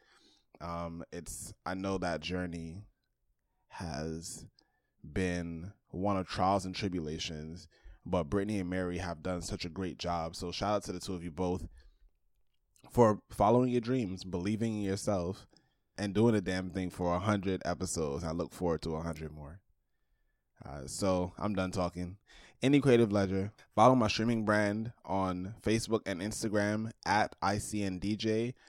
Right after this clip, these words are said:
On Twitter, it's at I N D I E C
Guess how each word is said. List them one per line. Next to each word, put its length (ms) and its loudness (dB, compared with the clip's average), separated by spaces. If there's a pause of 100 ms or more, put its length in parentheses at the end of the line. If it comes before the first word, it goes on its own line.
On 180 -4
Twitter, 480 4
it's 300 -6 (140)
at 380 2 (500)
I 280 4
N 540 -4 (240)
D 320 0
I 340 2
E 380 -4 (320)
C 520 0